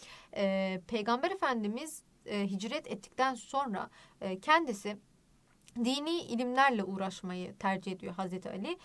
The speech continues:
ve diğer görevlilere de yine, e, diğer görevlere nispeten ilimle uğraşmayı tercih ediyor.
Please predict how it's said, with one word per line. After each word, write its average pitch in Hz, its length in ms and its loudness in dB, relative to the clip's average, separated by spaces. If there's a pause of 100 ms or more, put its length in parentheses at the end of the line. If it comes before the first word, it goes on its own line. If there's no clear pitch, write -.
(260)
ve 208 120 0
diğer 285 260 10
görevlilere 196 580 2
de 190 40 -4
yine, 185 360 -2
e, 190 200 -2
diğer 269 220 6
görevlere 220 640 2
nispeten 214 500 0
ilimle 254 320 0
uğraşmayı 185 480 -2
tercih 180 340 -4
ediyor. 277 260 -2